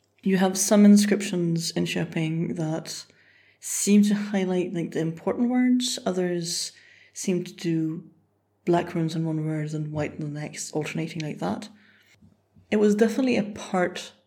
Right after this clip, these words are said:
of what a runestone looked like, uh, in the eleventh century. So, s-, speaking of reading, this is another question that comes up a lot. How many people could read runes at this time?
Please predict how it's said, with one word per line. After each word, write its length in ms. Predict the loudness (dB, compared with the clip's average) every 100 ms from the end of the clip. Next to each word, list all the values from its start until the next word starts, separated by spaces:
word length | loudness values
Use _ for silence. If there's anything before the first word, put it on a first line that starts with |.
| _ _
of 160 | -6 -4
what 220 | -2 -2
a 20 |
runestone 540 | 0 -2 -4 -4 -6 -4
looked 260 | -4 -4
like, 440 | -10 -10 -12 -16 -18 _ _ _ _ -10
uh, 40 |
in 260 | -6 -6 -4
the 80 | -6
eleventh 260 | -6 -8
century. 500 | -10 -8 -8 -8 -10 -14 _ _ _ _ _ -2
So, 240 | 0 0
s-, 300 | -4 -10 _ _ -12
speaking 340 | 0 2 4
of 60 | 6
reading, 420 | 4 2 -2 -20 _
this 380 | -2 0 0 -6 -4 2
is 420 | 4 4 -2 -4 -2
another 480 | 0 2 0 0
question 460 | -4 -6 -8 -6 -4
that 220 | -4 -8
comes 260 | -4 -2 0
up 140 | 0
a 40 | 0
lot. 380 | 0 -2 -10 -20 -20 -20 -20 -20 _ _ _ -8
How 200 | 2 6
many 240 | 8 6
people 320 | 2 -2 -2
could 320 | -4 -2 -2
read 300 | 0 -2 2
runes 300 | 2 2 0
at 80 | -4
this 160 | -8 -6
time? 420 | -4 -4 -6